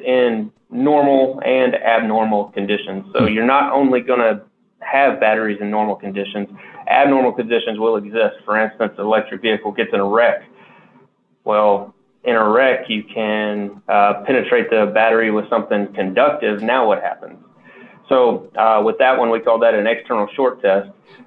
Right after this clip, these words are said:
Speaker 1: And we literally push a nail through a battery and see how it reacts, uh, which is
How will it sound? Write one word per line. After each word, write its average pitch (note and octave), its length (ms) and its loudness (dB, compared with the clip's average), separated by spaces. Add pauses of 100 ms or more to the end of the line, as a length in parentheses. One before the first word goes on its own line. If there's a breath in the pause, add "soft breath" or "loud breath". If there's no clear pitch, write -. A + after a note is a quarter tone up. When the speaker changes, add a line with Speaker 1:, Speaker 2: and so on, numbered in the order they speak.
Speaker 1:
And G#2+ 380 -2
we A2 420 -2
literally A#2 520 2
push A#2+ 260 0
a A2+ 60 0
nail A2 420 2
through A#2 240 0
a G#2 40 0
battery G#2+ 460 2
and G2+ 180 -4
see A2 140 -2
how A2+ 260 2
it - 120 -2
reacts, G#2+ 560 0 (600 soft breath)
uh, G#2 340 2
which G#2+ 220 -2
is G#2 160 -2